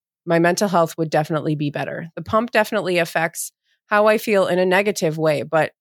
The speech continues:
it still doesn't outweigh my drive to give breast milk to my daughter.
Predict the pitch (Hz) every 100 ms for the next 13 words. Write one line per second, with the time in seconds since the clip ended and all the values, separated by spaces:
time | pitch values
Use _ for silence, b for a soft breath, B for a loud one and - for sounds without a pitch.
0 | _ _ _ - 196 - 226 214 208 -
1 | 185 214 - 180 - 170 165 165 - _
2 | 170 170 170 165 175 156 156 - 165 160
3 | 147 135 156 147 147 - 147 143 139 92
4 | -